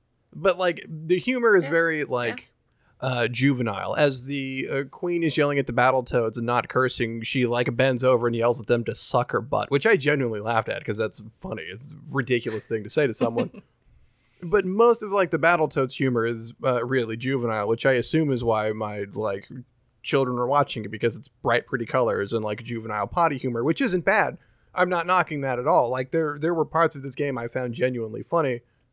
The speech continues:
Speaker 1: Uh, like, I streamed the parts that, like, I would laugh at, like, the Topians, absolutely. Some of the lines from the Toads themselves, or, like, the Queen, or the Death, Death Cult lady, as, like, Pimple just tosses her off a mountain, and she's like, "We were a Death Cult anyway." Like, that's,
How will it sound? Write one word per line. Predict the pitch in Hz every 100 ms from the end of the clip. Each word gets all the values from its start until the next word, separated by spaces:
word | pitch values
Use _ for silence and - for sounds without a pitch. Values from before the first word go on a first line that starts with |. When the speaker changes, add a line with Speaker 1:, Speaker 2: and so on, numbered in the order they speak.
| _ -
Speaker 1:
Uh, | 143
like, | 143 135
I | 156
streamed | - 240 247
the | -
parts | 127 120 -
that, | - 131 127
like, | 127 131
I | 123
would | 131 135
laugh | 160 151
at, | 123
like, | 120 117
the |
Topians, | 120 165 160 135 110 110
absolutely. | - 123 123 127 127 120 117
Some | - - 202
of | 196 165
the | 156 143
lines | 127 127 151 147 139 135 123
from | - 127 123 123 131 127
the | 127 127
Toads | 123 139 143 120
themselves, | 117 117 123 110 107 117
or, |
like, | 113 107
the | -
Queen, | 117 165 147 131
or | 156 147 120 _ _ _ -
the | 165
Death, | 143 160 160 - _ 180
Death | 220 214 -
Cult | 151 127
lady, | 127 123 120
as, | 147 143 -
like, | 151 139 - _ _ _ 160 -
Pimple | 240 220 196
just | 165 143 - _
tosses | - 226 233 185
her | 190 196
off | 190
a | 180
mountain, | 160 190 190
and | 160
she's | - 196 156
like, | 190 185
"We | 254
were | 254 240
a |
Death | 233 247 240
Cult | 254 240 233
anyway." | 247 247 247 247 240 233 233 233 226 214
Like, | 220 220 220 208
that's, | 269 -